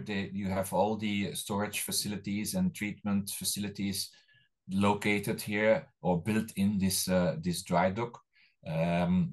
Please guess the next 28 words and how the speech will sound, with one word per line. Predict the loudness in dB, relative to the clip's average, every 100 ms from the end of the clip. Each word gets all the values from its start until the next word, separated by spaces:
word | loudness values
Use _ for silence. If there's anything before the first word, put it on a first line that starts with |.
| -2
this | 2 4
seemed | 6 8 8
to | 6
be | 0 0
a | 0
good | 0 2
idea, | 2 2 0 2 0 -4 -10 -6
uh, | -4 -2 -2
when | -2 -2 -2
this | -2 -4
facility | -6 -6 -4 -6 -4
was | 0 0 0 -6 -4
constructed, | -4 -2 -4 -4 -8 -10 _ _ _ _ _
but | -6 0
now | 4 8 8 6 0
we | 0 2
know | 2 2 2
that | 0 0 -6
actually | -8 -6 -6 -6 -6
it's | -8 -8 -2
not | -2 -2 -6 -14 -6
that, | -4 -4 -10 -6
uh, | -4 -2 0 -2 -4 -12 _ -20 _
that | -2 0
good | 2 2
because | 2 0 0 0
there's | 2 0 8
always, | 8 10 6 4 2 -2